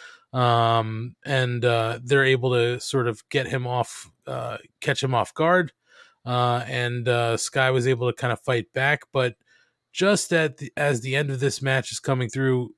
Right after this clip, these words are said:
to get to the pinfall, uh, Shawn Spears is starting to come down to the ring, uh, with chairs. The referee goes to sort of, like, warn him to stay away, and M J F comes down to smash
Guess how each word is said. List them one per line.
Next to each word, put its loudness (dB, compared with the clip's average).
to 0
get 0
to -10
the -2
pinfall, -2
uh, 0
Shawn 0
Spears 0
is -2
starting -4
to -8
come -2
down 0
to -2
the 0
ring, -2
uh, 0
with -4
chairs. 4
The -4
referee 0
goes 2
to -6
sort -2
of, -2
like, -8
warn -2
him 0
to -10
stay 0
away, 2
and -6
M -4
J 2
F 0
comes -4
down -4
to -10
smash -2